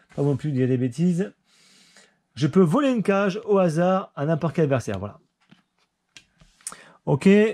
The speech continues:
voilà. Donc, quelques petites capacités sur ces cartes. Et une fois que la pioche est vide, on compte les points et terminé. Vous voyez, donc c'est assez plaisant comme jeu. Pour douze ans, j'aurais même dit dix ans, ça passe largement aussi. On a déjà fait une partie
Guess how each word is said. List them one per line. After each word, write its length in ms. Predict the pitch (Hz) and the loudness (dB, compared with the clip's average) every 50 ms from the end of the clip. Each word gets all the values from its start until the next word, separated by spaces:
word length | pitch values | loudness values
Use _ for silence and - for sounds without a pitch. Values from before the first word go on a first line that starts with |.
| - | -2
voilà. 200 | 185 160 135 117 | -2 -2 0 0
Donc, 160 | 117 131 131 | 0 0 0
quelques 260 | - 196 196 - 214 208 | 0 0 0 0 0 -2
petites 380 | 165 - 208 185 226 208 - | 0 -2 -2 -2 -2 -2 -2
capacités 640 | - 220 214 - 202 185 - - 190 - - 208 202 | -2 -4 -2 0 0 0 0 -2 -4 0 2 2 2
sur 240 | 185 - - 185 160 | 2 0 -4 -4 -4
ces 160 | - - 165 | -2 -4 -4
cartes. 360 | 131 - 170 185 175 - - 208 214 185 _ - - - - - - - - - - - - _ _ _ _ _ _ _ _ _ | -2 0 -2 -2 -2 -4 -8 -8 -8 -10 _ -20 -20 -20 -20 -20 -20 -20 -20 -20 -20 -20 -20 _ _ _ _ _ _ _ _ _
Et 80 | - 214 | 0 2
une 100 | 208 202 | 4 4
fois 140 | - 226 208 | 4 2 0
que 80 | 151 | 0
la 80 | 165 147 | 0 -2
pioche 300 | 117 - 143 123 - - | 0 0 -2 -2 0 -2
est 60 | 131 | 0
vide, 300 | 123 135 156 135 175 185 - _ _ | 2 2 2 2 0 -4 -6 _ _
on 160 | - 220 208 190 | -4 -2 -2 0
compte 220 | - 160 151 - | 0 0 -2 0
les 140 | - 127 104 | 0 -2 -2
points 340 | - - 151 160 165 190 - _ _ - | 0 0 2 2 2 0 -2 _ _ 0
et 280 | 196 202 214 202 - _ - 160 - | 2 2 2 0 -6 _ -20 -8 -2
terminé. 420 | - 214 196 180 135 110 98 87 - _ _ _ - - | 0 0 2 2 0 -2 -4 -8 -10 _ _ _ -14 -4
Vous 60 | - 147 | 0 4
voyez, 260 | 165 180 202 208 202 | 4 6 6 6 4
donc 160 | 196 180 - | 4 2 0
c'est 280 | - - 180 175 175 - _ _ - | 0 0 0 0 0 -4 _ _ -6
assez 280 | 180 185 170 - 185 | -4 -4 0 0 0
plaisant 400 | 165 - 170 165 151 143 170 170 | 0 2 0 0 2 2 0 0
comme 180 | - 170 160 151 | 0 0 0 0
jeu. 360 | 139 156 175 185 190 190 196 160 | 2 4 4 6 6 4 2 0
Pour 400 | - - 180 185 190 196 - - 170 | -2 0 2 2 2 2 0 -6 -4
douze 340 | 135 185 208 214 190 170 196 | 0 2 2 4 4 4 4
ans, 240 | 202 208 214 202 | 4 4 4 2
j'aurais 320 | 175 151 165 160 165 175 175 | 2 2 2 2 2 4 4
même 200 | 185 190 196 190 | 2 2 2 2
dit 280 | 170 196 208 208 185 - - - - - _ - | 2 2 2 0 0 -4 -10 -20 -20 -20 _ -10
dix 400 | - 135 123 135 175 190 175 165 | -8 -4 0 4 4 4 6 4
ans, 140 | 190 196 202 | 2 2 2
ça 180 | 175 - 165 156 | 0 -2 -2 -2
passe 300 | - 175 180 160 - - | 0 0 0 0 -2 -4
largement 640 | 170 170 165 175 165 147 147 147 175 170 156 151 151 | -4 -2 0 0 0 0 0 0 0 2 2 2 2
aussi. 380 | 147 131 - 170 175 180 180 - - - - - - _ - | 0 -2 0 0 0 0 0 -4 -10 -20 -20 -20 -20 _ -2
On 100 | 131 139 | 2 2
a 80 | 147 147 | 4 4
déjà 160 | 143 135 160 | 4 2 0
fait 140 | 147 - 170 | 0 0 -2
une 80 | 156 135 | -2 -2
partie 440 | 160 147 117 - - 175 175 175 | -4 -6 -6 -4 -2 0 0 0